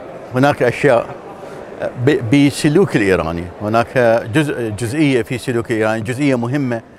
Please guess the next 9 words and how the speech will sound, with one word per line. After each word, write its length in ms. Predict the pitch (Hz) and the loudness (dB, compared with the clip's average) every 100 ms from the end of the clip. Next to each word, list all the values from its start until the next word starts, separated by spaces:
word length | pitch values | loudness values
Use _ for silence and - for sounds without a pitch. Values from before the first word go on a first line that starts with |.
| - - - | -20 -20 -8
وأساسية 540 | 110 117 117 107 - 110 | -4 -2 -4 -4 -4 -4
في 80 | 104 | -4
السلوك 320 | - 110 - | -6 -6 -2
الإيراني، 420 | 110 104 110 117 | 0 0 -2 -2
وهي 240 | 139 135 | 0 0
السياسة 380 | 104 - 131 135 | -2 0 -2 -2
التوسعية 640 | - 131 120 - 143 180 190 - - - - - - - - | -2 0 0 -2 -2 -2 -6 -18 -20 -20 -20 -20 -20 -20 -4
والسياسة 420 | 123 - 147 131 | -4 0 -2 -2
التدخلية. 680 | - 123 98 92 - 80 78 | -4 -4 -4 -6 -4 -6 -6